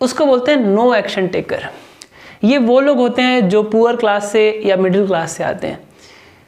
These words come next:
ये कोई action ही नहीं लेते हैं। ये बहुत अच्छे thinkers होते हैं, ये बहुत अच्छे-अच्छे plans बनाते हैं, लेकिन ये life में action नहीं लेते हैं कभी। जो second type of action है उसको बोलते हैं delaying action।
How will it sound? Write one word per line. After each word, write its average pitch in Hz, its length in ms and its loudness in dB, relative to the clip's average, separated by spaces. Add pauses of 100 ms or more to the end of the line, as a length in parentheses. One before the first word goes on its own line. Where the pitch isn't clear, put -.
(320)
ये 254 140 4
कोई 285 140 2
action 233 380 0
ही 240 60 2
नहीं 220 160 2
लेते 156 260 -4
हैं। - 160 -16 (400)
ये 262 100 2
बहुत 233 240 2
अच्छे 220 320 -4
thinkers 220 540 -2
होते 170 220 -4
हैं, 160 80 -4
ये 190 80 0
बहुत 233 260 0
अच्छे-अच्छे 247 340 -2
plans 214 420 -2
बनाते 175 360 -4
हैं, 143 140 -10 (340)
लेकिन 247 220 0
ये 302 80 2
life 226 280 0
में 277 80 0
action 233 360 -4
नहीं 208 120 0
लेते 156 240 -4
हैं 143 100 -8
कभी। 151 260 -8 (720)
जो 262 160 4
second 277 580 0
type 240 220 -2
of 254 100 0
action 233 360 -2
है 262 60 0
उसको 262 260 -2
बोलते 220 300 0
हैं 196 220 2
delaying 196 640 2
action। - 240 -6